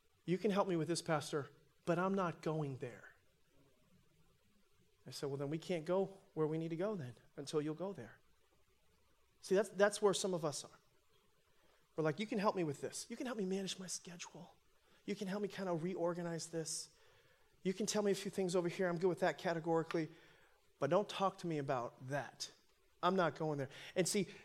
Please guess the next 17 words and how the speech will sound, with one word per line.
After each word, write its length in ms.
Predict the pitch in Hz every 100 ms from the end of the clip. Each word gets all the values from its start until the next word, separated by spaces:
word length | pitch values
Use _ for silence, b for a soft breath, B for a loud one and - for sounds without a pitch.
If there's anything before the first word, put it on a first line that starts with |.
| B _ _ -
church 540 | - 202 233 - -
should 320 | - - 226
be 160 | 170 147
a 60 | 139
place 420 | - 151 143 -
where 160 | 160
in 180 | 147 160
order 240 | 175 208 214
to 240 | - 180
grow 400 | 135 135 156 170
here, 440 | 175 208 208 220 - - _ _ -
sometimes 520 | - 190 190 180 151
you 80 | 143
have 220 | 160 -
to 80 | 135
go 400 | 123 143 139 127
there. 320 | 120 58 57